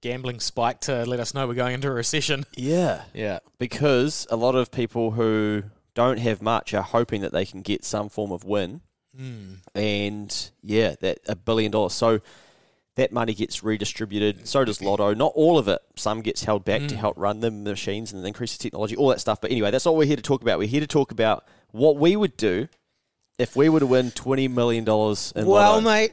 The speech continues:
Speaker 1: I'll tell you what, you just go and buy twenty million dollars worth of rentals in New Zealand, don't you?
Speaker 2: Oh, yeah.
Speaker 1: <laughs> Yeah.
Speaker 2: How many will that get me? That'll get me
Speaker 1: Uh,
Speaker 2: forty.
Speaker 1: <laughs> Yeah.
Speaker 2: Will it?
Speaker 1: Well, in Auckland, twenty.
Speaker 2: Yeah, I might get them
Speaker 1: Yeah.
Speaker 2: in Harbour.
Speaker 1: Yeah.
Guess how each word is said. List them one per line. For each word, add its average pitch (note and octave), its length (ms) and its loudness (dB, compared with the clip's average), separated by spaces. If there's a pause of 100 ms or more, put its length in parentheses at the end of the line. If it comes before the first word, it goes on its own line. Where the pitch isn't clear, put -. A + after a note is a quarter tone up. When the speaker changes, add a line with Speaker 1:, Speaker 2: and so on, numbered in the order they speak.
Speaker 1:
I'll F#3+ 200 2
tell F3+ 300 2
you F#3 240 2
what, D#3 440 2
you C3 100 -2
just D3 260 -4
go D3 160 0
and D3 80 -4
buy C#3+ 140 2
twenty E3 260 -6
million E3 220 -2
dollars E3 240 0
worth E3+ 100 0
of D3 100 -2
rentals C#4 320 2
in F#3 80 2
New D#3 100 0
Zealand, D3+ 240 2
don't G#3+ 140 4
you? D4+ 100 2
Speaker 2:
Oh, F3+ 340 6
yeah. E3+ 880 6
Speaker 1:
<laughs> - 60 -6
Yeah. G3 80 0 (200)
Speaker 2:
How G#3+ 120 6
many A3 160 6
will F3+ 100 8
that A3 200 4
get G3+ 180 4
me? C#3 180 6
That'll D3 320 4
get C#3 160 0
me B2+ 220 4
Speaker 1:
Uh, D#3+ 420 -4
Speaker 2:
forty. F#3 440 4 (120)
Speaker 1:
<laughs> - 120 -20
Yeah. D#3 140 -2 (560)
Speaker 2:
Will F3+ 120 6
it? - 160 6
Speaker 1:
Well, D3 380 2 (240)
in D3 140 -6
Auckland, C3 420 -2
twenty. C3 360 -8
Speaker 2:
Yeah, A#2+ 320 4
I - 20 4
might A#2 200 2
get - 80 -2
them C3 120 -2
Speaker 1:
Yeah. A#2 60 -4
Speaker 2:
in F#2+ 60 -4
Harbour. G#2 480 2
Speaker 1:
Yeah. C#3 280 -2